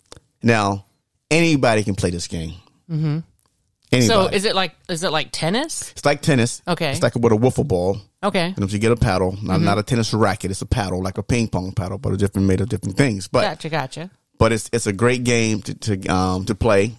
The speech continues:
Speaker 1: It's
Speaker 2: Mm-hmm.
Speaker 1: a great, it's a great game, man. You're gonna have fun once you
Speaker 2: Is
Speaker 1: start.
Speaker 2: the scoring like tennis?
Speaker 1: Scoring is pretty much like tennis.
Speaker 2: Okay.
Speaker 1: Um, um, no, no, it's not like tennis.
Speaker 2: Oh, oh, okay.
Speaker 1: It's not like tennis. Um, the scoring is like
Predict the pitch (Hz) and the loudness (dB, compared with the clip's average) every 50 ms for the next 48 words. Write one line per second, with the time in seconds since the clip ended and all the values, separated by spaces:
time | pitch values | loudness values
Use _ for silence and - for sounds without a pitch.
0 | _ - - 95 95 87 95 113 113 117 104 - 110 - - 98 95 101 117 117 | _ -8 -4 -2 0 2 4 2 2 2 0 -4 -6 -4 -4 -4 0 2 2 2
1 | 117 110 110 104 110 104 101 101 98 95 98 98 98 107 110 127 135 143 135 143 | 2 0 -2 -2 -2 0 0 0 -2 -2 -2 0 0 0 0 0 2 2 2 0
2 | 139 - - 120 110 104 104 104 107 - 170 - - 240 240 - - 202 220 190 | 0 0 0 0 0 0 0 -2 -2 -2 -2 0 2 2 2 2 2 0 0 -2
3 | - - - 202 202 220 240 247 247 247 247 247 240 - - 262 262 277 285 277 | -2 -2 0 0 2 2 0 0 -2 -2 -4 -4 -6 -4 -6 -6 -4 -4 -8 -8
4 | - - - - - - - - - - 175 202 226 226 220 214 - - - 196 | -10 -10 -12 -14 -14 -10 -10 -6 2 2 4 4 4 4 2 2 2 2 2 4
5 | 175 170 165 156 156 143 - 123 117 113 110 - - - 110 95 92 90 90 - | 4 2 2 2 0 0 2 2 2 2 0 -2 -4 -2 0 0 0 -2 -4 -8
6 | - _ - 107 95 95 95 95 95 92 95 95 98 101 95 90 95 _ _ - | -12 _ -4 -2 0 0 2 0 0 0 -2 -2 -4 -6 -6 -8 -12 _ _ -20
7 | _ _ _ _ _ _ _ _ _ _ _ _ _ _ _ - _ _ _ _ | _ _ _ _ _ _ _ _ _ _ _ _ _ _ _ -20 _ _ _ _
8 | _ _ - 127 - 143 135 147 151 135 110 92 92 - - _ _ - 110 107 | _ _ -2 0 2 2 4 4 4 4 2 0 -2 -6 -16 _ _ 0 2 2
9 | 101 98 117 98 76 80 92 - - - 107 - 202 - - _ _ _ - 185 | 2 0 -2 -4 -4 -6 -10 -8 -4 -2 0 0 0 -2 -2 _ _ _ -12 -10
10 | 170 - 151 143 170 196 - 143 131 110 98 - - 98 87 92 - - _ _ | -6 -6 -6 -6 -4 -2 -2 0 0 0 -2 -4 -4 -6 -8 -8 -10 -14 _ _
11 | _ _ - - - _ - 113 120 120 113 110 107 101 104 107 101 98 - - | _ _ -20 -20 -14 _ 0 2 2 2 4 2 2 2 0 -2 -4 -6 -6 -2
12 | - 139 151 160 175 175 160 143 127 - - 120 113 110 107 104 | 2 4 4 4 4 4 2 2 0 0 0 0 0 0 0 -2